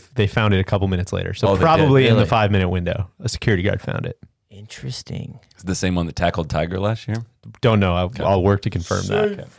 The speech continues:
Speaker 1: Uh, but yeah, point being, I, that, that rule has always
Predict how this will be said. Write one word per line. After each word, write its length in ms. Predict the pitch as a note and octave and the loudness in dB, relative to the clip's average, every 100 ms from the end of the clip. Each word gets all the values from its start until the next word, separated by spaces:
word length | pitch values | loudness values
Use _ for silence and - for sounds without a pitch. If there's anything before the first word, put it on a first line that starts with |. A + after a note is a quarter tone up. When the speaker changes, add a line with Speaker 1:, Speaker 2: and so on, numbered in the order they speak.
| - - - - - | -20 -20 -20 -10 -2
Speaker 1:
Uh, 440 | A#2 G#2+ G#2 F#2 - _ _ _ | 0 2 2 -2 -6 _ _ _
but 240 | - C3+ A#2 | 0 2 2
yeah, 240 | F3+ G#2+ | 2 2
point 340 | E2 D#3+ D#3+ B2+ | 0 2 2 2
being, 260 | B2+ G2+ | 0 2
I, 100 | G#2 | -2
that, 340 | F#2 A2+ A2 - | 0 0 0 0
that 240 | B2+ B2 A#2+ | 0 2 4
rule 180 | A#2 | 6
has 160 | G2+ G2 | 6 4
always 400 | F#2+ F2+ - - | 2 0 -4 -12